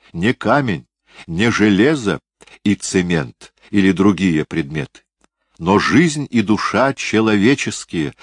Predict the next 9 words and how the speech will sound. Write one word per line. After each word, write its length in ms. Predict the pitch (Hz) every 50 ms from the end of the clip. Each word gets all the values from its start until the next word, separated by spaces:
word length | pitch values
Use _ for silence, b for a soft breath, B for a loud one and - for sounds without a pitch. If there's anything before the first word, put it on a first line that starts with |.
| B B B B
должны 480 | - 76 85 90 87 - 87 95 101 90
были 160 | 90 90 85
отныне 540 | 87 87 - _ 85 87 104 107 101 104 92
сделаться 600 | 78 71 76 90 101 98 98 - - - - 92
строительным 760 | - - - - 78 80 82 95 92 - 92 82 82 85 80
материалом 760 | 78 80 76 - - 76 71 64 87 131 151 151 156 156 147 b b b b b b _
для 420 | 82 73 69 73 76 76 73 71 - _
царственного 1120 | - - - - 82 107 117 113 - - - - 92 92 90 87 82 82 78 80 80 82 - _ _ _ _ _
искусства. 760 | - - - - - - - - - - - - - -